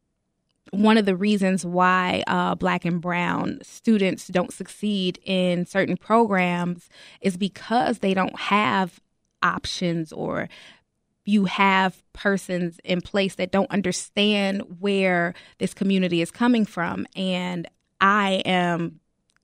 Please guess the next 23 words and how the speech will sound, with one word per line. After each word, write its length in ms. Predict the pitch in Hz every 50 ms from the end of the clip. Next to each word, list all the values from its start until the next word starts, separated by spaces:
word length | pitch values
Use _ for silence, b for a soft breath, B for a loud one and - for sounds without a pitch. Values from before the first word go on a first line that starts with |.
| _ _
the 160 | 214 196 185
opposite. 520 | 180 180 196 - 190 - - 160 131 - - -
I 140 | 185 180 - _
empathize 680 | - 220 226 226 - 196 190 - - 175 170 175 180 165
with 160 | 170 165 -
them. 300 | - - - - 180 175 175
You 120 | 185 185
know, 140 | 185 180 175 -
I've 140 | - 185 160
walked 500 | 175 175 165 180 185 196 220 - - -
a 60 | 180
mile, 320 | 180 175 170 175 - -
I've 100 | 175 175
talked 360 | - - - 208 196 - -
a 20 | 196
mile 300 | 190 185 185 180 175 180
in 80 | 180
their 140 | 180 180 233
shoes, 520 | - - - 233 233 214 196 196 202 196 B B B B B B B _ -
and 460 | 190 190 180 180 180 180 185 196 - _ _ _ _ _ _ _ _ _
they 160 | - 196 190 185
know 320 | 180 185 190 214 220 190
it. 180 | - - -